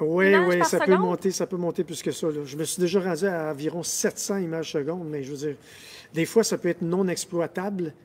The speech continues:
Speaker 1: mais
Speaker 2: Ok.
Speaker 1: ça se fait.
Speaker 2: Puis pourquoi on veut avoir autant, euh, autant d'images par seconde ? Pourquoi on veut que les images soient prises si rapidement ?
Speaker 1: Ben, il faut, parce que le temps donné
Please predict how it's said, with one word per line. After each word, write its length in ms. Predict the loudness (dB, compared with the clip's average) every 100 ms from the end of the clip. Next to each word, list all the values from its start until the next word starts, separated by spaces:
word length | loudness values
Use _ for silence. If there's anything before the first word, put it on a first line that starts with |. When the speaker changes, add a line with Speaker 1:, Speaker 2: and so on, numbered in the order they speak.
| _
Speaker 1:
mais 320 | -2 4 4 2
Speaker 2:
Ok. 40 | -4 -8
Speaker 1:
ça 260 | -6 -6 -6
se 140 | -6
fait. 180 | -8 -10 _ _ _ _ _ _ -20 -12
Speaker 2:
Puis 100 | -6
pourquoi 300 | -2 0 0 0
on 40 |
veut 100 | 0
avoir 400 | 0 0 0 0
autant, 500 | -2 -2 -2 -2 -6 -12 _ _ -14
euh, 220 | -10 -8 -6
autant 280 | -4 -2 -4
d'images 480 | -2 -2 -4 -4 -6
par 180 | -8
seconde ? 340 | -6 -4 -4 -6
Pourquoi 220 | -2 -2
on 40 | 0
veut 140 | -4
que 100 | -4
les 180 | -4 -4
images 300 | -4 -4 -6
soient 160 | -6 -8
prises 300 | -4 -6 -6 -10 -14
si 160 | -8 -4
rapidement ? 460 | -4 -6 -10 -8 -10 _ -20 -20 -20 -4
Speaker 1:
Ben, 80 | 2
il 260 | 4 4 0
faut, 160 | -2 -2
parce 260 | 0 4
que 80 | 8
le 200 | 8 6
temps 280 | 2 2 2
donné 500 | 4 2 4 2